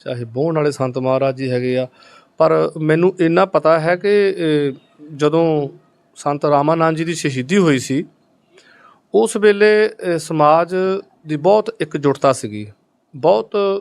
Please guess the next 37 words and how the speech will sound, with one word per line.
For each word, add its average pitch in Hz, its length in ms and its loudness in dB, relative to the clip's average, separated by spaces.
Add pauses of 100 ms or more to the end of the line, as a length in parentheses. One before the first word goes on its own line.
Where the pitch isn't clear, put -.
(220)
ਵੱਡੇ 151 320 2
ਪੱਧਰ 214 280 -2
'ਤੇ 214 160 -2
ਲੋਕ 165 280 0
ਜਿਹੜੇ 165 220 2
ਮਤਲਬ 156 340 -2
ਉਹ, 165 320 0 (680)
ਅ, 160 80 -8
ਇੰਝ 180 180 2
ਲੱਗਦਾ 190 320 2
ਸੀ 196 120 -4
ਵੀ 214 100 -4
ਜਿਵੇਂ, 185 400 2
ਅ, 156 400 0 (480)
ਅੱਜ 156 160 -2
ਹੀ 185 80 0
ਸਾਰਾ 180 500 2
ਸਮਾਜ 147 340 0
ਇਕੱਠਾ 151 300 -4
ਹੋ 143 160 2
ਗਿਆ 147 120 0
ਵੀ 156 120 -2
ਬਸ 151 260 -2
ਇਹਨਾਂ 156 140 0
ਨੇ 156 120 -2 (400)
ਪਲਟਾ 151 340 2
ਮਾਰ 139 240 2
ਦੇਣਾ 143 160 -2
ਵੀ 143 100 -4
ਸਰਕਾਰ 135 480 2
ਸੈਂਟਰ 139 380 -4
'ਚ 139 80 -6
ਵੀ 139 80 -6
ਸਾਡੀ 131 320 -2
ਆ 131 100 4
ਜਾਣੀ 131 280 -2
ਆ, 131 140 -4